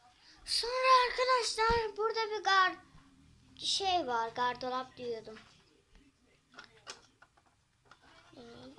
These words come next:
Ben bunu açayım.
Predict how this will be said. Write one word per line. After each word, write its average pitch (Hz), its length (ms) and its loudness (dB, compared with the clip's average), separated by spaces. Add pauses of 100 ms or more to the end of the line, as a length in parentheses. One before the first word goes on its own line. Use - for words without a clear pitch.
(1120)
Ben 277 260 -8
bunu 277 160 -12 (220)
açayım. 320 540 -8